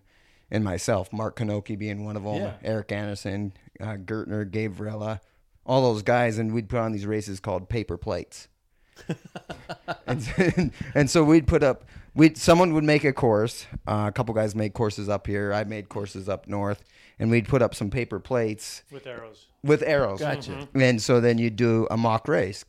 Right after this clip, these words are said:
Speaker 1: 'Cause, you know, sometimes people wanna race, but they don't wanna travel. It doesn't fit their plans, but they wanna do something.
Speaker 3: Mm-hmm.
Speaker 1: But they wanna do hard efforts.
Speaker 2: Yeah.
Speaker 1: So we just make a, a mock race. And that's,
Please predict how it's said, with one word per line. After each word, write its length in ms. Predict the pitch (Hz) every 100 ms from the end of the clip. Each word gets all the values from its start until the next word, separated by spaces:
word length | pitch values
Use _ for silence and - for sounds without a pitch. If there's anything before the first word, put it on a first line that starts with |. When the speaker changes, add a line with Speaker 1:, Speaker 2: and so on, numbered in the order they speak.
| -
Speaker 1:
'Cause, 180 | 202
you 80 | 170
know, 160 | 160 135
sometimes 460 | - 127 139 123
people 200 | - 107 117
wanna 140 | 113
race, 220 | 107 113
but 140 | - 104
they 80 | 113
don't 160 | 110
wanna 180 | 82 104
travel. 460 | - 101 98 101 104
It 80 | -
doesn't 280 | 110 101 -
fit 120 | 110
their 100 | 95
plans, 380 | - 101 101 110
but 180 | 98
they 80 | 110
wanna 220 | 107 101
do 140 | 98 123
something. 420 | - 95 - 95
Speaker 3:
Mm-hmm. 300 | - 127 123 135
Speaker 1:
But 140 | - 135
they 80 | 135
wanna 200 | 127 120
do 120 | 117
hard 240 | 117 110
efforts. 500 | 104 104 - - - _ _ _ _ _
Speaker 2:
Yeah. 140 | 104
Speaker 1:
So 180 | 90 143
we 180 | 127 139
just 220 | 123 127
make 220 | 123 117 117
a, 200 | 107 -
a 60 | 110
mock 260 | 104 104
race. 400 | 127 117 92 - -
And 160 | 107 110
that's, 360 | 120 - -